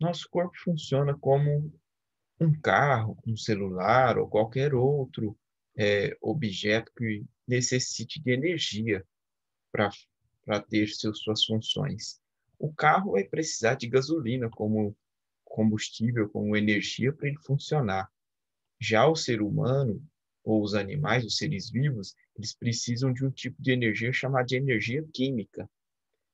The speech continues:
que é a energia responsável pela fabricação da energia, né, e, e movimento e vida dos seres vivos.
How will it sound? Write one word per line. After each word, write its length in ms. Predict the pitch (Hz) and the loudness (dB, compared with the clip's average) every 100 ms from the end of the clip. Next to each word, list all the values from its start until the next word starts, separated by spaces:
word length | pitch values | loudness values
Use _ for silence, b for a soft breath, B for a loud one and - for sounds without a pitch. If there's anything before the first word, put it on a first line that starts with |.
| _ _ | _ _
que 100 | - | 0
é 100 | 104 | 4
a 60 | 113 | 4
energia 800 | 117 117 110 - 98 104 120 - _ _ _ 143 | 4 2 0 -2 -4 0 0 -2 _ _ _ 2
responsável 1120 | 156 156 - 151 127 - 95 95 113 123 127 - _ _ _ _ - | 2 2 0 0 0 -4 -2 2 2 0 -2 -6 _ _ _ _ 0
pela 400 | 113 107 117 - - | 4 4 2 0 0
fabricação 760 | 117 113 117 113 98 - 104 | 0 0 0 0 0 -2 -2
da 80 | 110 | 0
energia, 800 | 113 117 113 101 95 101 104 117 _ - | 0 0 -2 -4 -10 -8 -8 -8 _ -10
né, 200 | - 110 | 0 2
e, 260 | 113 104 107 - _ | 2 -2 -6 -10 _
e 60 | 113 | -2
movimento 880 | 110 101 107 98 107 117 113 - | 0 0 -2 -2 -2 0 -2 -4
e 140 | 110 104 | -6 -6
vida 480 | - 104 120 123 123 _ _ _ - | -4 -2 0 0 -4 _ _ _ -8
dos 160 | 113 | -6
seres 340 | - 107 135 139 | -2 0 0 -4
vivos. 560 | 98 95 - - - | -6 -8 -12 -18 -20